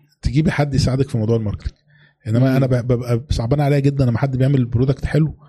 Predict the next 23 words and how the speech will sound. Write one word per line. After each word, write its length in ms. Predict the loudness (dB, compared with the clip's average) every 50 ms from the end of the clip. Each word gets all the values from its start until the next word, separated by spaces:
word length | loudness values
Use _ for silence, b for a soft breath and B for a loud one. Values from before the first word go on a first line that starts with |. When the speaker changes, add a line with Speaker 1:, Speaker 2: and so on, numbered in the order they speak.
| B B B B B
Speaker 2:
مم. 180 | -6 -4 0 0
Speaker 1:
بس 140 | 2 2 2
الناس 240 | 2 2 2 2 2
ما 40 | 2
تعرفوش. 600 | 0 0 -2 -2 -4 -4 -8 -10 -10 -12 -14 -16 _ _ _ _ _ _
Speaker 2:
مم. 400 | -6 -2 0 2 2 2 2 2 0
Speaker 1:
بس 220 | 0 0 0 0 -4
كل 460 | -4 -2 -2 0 0 2 2 0 0
ما 80 | 0
حد، 340 | 0 -2 -2 -4 -4 -4 -4
ودي 220 | -2 0 2 2 2
ح-، 40 |
علامة 380 | 2 0 0 0 0 2 2 0
كويسة، 400 | 2 2 2 2 2 0 -2 -4
إن 100 | -4 -4
كل 240 | 0 2 2 4 4
ما 80 | 4
Speaker 2:
مم. 60 | 2 2
Speaker 1:
حد 240 | 0 0 -2 -2
ياكل 280 | 0 0 0 0 0 -2
منه 340 | 0 0 -2 -2 -2 -4 -6 b b b b b b b b -8
يبقى 180 | -6 -6 -4 -4
مبسوط، 500 | -4 -4 -4 -2 -2 -2 -2 -2 -8 -18